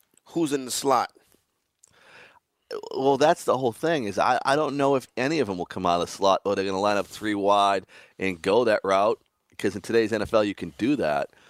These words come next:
Speaker 1: Well, that,
Speaker 2: Um,
Speaker 1: I, Ridley does project to be a slot flanker type of wide receiver.
Speaker 2: Yeah,
Speaker 1: Not a
Speaker 2: I, I
Speaker 1: tradi-,
Speaker 2: don't
Speaker 1: not a
Speaker 2: know if they're
Speaker 1: traditional
Speaker 2: gonna,
Speaker 1: X.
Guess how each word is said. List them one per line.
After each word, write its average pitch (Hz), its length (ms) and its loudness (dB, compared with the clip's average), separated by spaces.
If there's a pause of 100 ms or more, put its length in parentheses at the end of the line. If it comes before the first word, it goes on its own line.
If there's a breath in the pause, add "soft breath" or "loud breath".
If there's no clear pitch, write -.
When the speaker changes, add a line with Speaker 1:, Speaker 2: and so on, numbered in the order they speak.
(340 loud breath)
Speaker 1:
Well, - 120 2
that, 90 160 2
Speaker 2:
Um, 85 160 -4
Speaker 1:
I, 123 120 -2 (440 soft breath)
Ridley 175 360 4
does 151 260 4
project 127 400 -4
to 123 80 -8
be 117 160 -4
a 104 60 -2
slot 123 340 0
flanker 117 420 -4
type 113 280 -2
of 92 100 -14
wide 101 240 0
receiver. 110 500 -4
Speaker 2:
Yeah, 131 340 4
Speaker 1:
Not 123 180 2
a 104 100 -4
Speaker 2:
I, 123 80 2
I - 20 4
Speaker 1:
tradi-, 123 180 2
Speaker 2:
don't 135 100 0
Speaker 1:
not 135 120 4
a 135 40 2
Speaker 2:
know 131 120 0
if 123 60 -4
they're 135 100 2
Speaker 1:
traditional 123 260 0
Speaker 2:
gonna, 113 100 0
Speaker 1:
X. - 340 -6